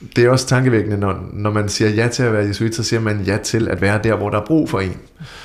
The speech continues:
Øh, og jeg kan se, der er brug for, for mig her. Øh, jeg er den eneste lige nu, øh, dansk, dansk fødte, øh, jesuit.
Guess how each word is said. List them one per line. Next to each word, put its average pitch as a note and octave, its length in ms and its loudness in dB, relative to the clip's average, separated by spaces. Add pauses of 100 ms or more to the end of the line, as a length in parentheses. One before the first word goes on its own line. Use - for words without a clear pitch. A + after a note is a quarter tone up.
(160)
Øh, F#2+ 360 2 (200)
og G2+ 100 0
jeg G2 100 2
kan A2+ 120 2
se, - 260 2
der G#2+ 100 2
er G2 120 0
brug A2 240 0
for, F#2+ 440 -4
for F#2+ 180 0
mig G2 120 0
her. A2+ 240 4 (280)
Øh, F#2 220 0 (380)
jeg G2 100 2
er G2 40 2
den G2+ 220 -4
eneste A2+ 380 0
lige G#2 160 0
nu, B2+ 320 2 (160)
øh, F#2 200 0
dansk, - 420 -2 (140)
dansk G#2 300 -2
fødte, A#2+ 280 0
øh, F#2+ 500 -2
jesuit. - 440 -2